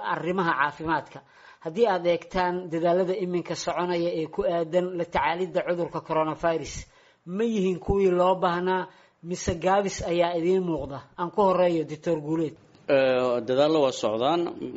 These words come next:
Speaker 2: ee, meelo badan ay ka socdaan, ee, wasaaradda waddo,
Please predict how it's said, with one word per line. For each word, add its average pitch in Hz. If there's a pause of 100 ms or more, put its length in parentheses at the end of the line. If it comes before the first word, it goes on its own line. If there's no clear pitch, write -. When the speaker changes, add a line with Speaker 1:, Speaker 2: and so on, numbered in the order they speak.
(100)
Speaker 2:
ee, 117
meelo 123
badan 120
ay 113
ka 120
socdaan, 120
ee, 104
wasaaradda 117
waddo, 110